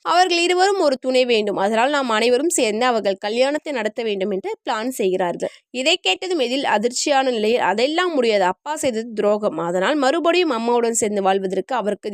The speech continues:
எந்த விதமான தகுதியுமே இருக்காது" என்று பிடிவாதமாக சொல்கிறார். ஆனால் ஈஸ்வரி சொன்னதுமே செலியன் அம்மாவிற்கு அப்பாவிற்கும் ஓகே என்று,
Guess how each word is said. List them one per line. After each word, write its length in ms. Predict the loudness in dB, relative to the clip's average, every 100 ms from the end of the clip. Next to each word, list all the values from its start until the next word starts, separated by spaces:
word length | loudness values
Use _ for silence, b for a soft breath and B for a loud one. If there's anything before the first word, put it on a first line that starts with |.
| -2
எந்த 280 | 0 2 2
விதமான 400 | 2 0 0 0 -2
தகுதியுமே 500 | -4 -4 -2 -2 0
இருக்காது" 340 | 0 0 0 0
என்று 180 | -2 -4
பிடிவாதமாக 640 | -2 0 2 0 -2 -2 -2
சொல்கிறார். 420 | -2 0 0 -2 B B B B -4
ஆனால் 340 | -2 0 0
ஈஸ்வரி 420 | 0 0 2 0 2
சொன்னதுமே 560 | 0 2 0 2 0
செலியன் 420 | 2 0 2 2 2
அம்மாவிற்கு 480 | 0 2 0 0
அப்பாவிற்கும் 520 | -4 -6 -10 -8 -4 0
ஓகே 300 | 0 0 -2
என்று, 340 | -2 -2 -4